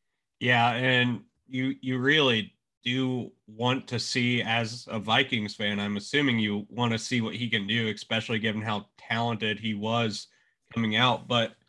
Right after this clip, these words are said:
ju-, just the fact that, like you said, Myles Garrett for, as your f-, guy going up against in your first career start, and not to mention just Myles Garrett, they,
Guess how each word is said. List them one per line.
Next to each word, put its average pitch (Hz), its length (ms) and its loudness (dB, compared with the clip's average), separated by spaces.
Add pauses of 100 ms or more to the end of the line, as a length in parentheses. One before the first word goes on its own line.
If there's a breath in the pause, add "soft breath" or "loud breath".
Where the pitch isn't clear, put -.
(840)
ju-, 165 160 0 (140)
just 185 340 2
the 131 80 2
fact 120 500 4
that, 117 260 2 (300)
like 151 220 0
you 110 80 -2
said, 98 260 -4
Myles 123 360 4
Garrett 104 360 2
for, 120 420 -2 (100)
as 110 240 0
your 110 100 2
f-, - 160 -14 (380)
guy 113 180 6
going 104 300 2
up 101 180 0
against 104 500 -2 (340)
in 123 140 -2
your 110 120 2
first 113 280 -4
career 104 160 -4
start, 110 320 2
and 127 80 0
not 208 200 4
to 123 60 -6
mention 120 360 2
just 127 300 0
Myles 98 320 -4
Garrett, 104 420 2
they, 104 280 0